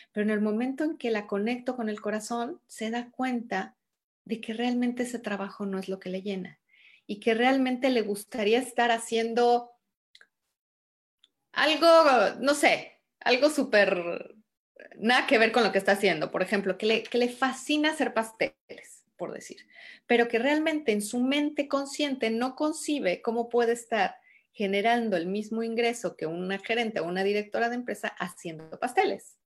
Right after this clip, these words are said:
Entonces, de entrada, esa opción como que la, la, la quita aparte, ¿no?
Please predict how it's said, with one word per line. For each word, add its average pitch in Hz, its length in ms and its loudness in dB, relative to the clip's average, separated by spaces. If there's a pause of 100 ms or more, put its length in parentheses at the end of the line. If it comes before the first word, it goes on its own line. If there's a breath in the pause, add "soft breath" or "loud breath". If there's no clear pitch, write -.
(520)
Entonces, 262 600 2
de 202 100 4
entrada, 233 460 2
esa 269 180 -2
opción 202 300 -4
como 202 260 -4
que 175 120 -6
la, 156 420 -6 (760 soft breath)
la, 170 760 0
la 170 200 0
quita 220 300 -2
aparte, - 440 -2
¿no? - 280 -10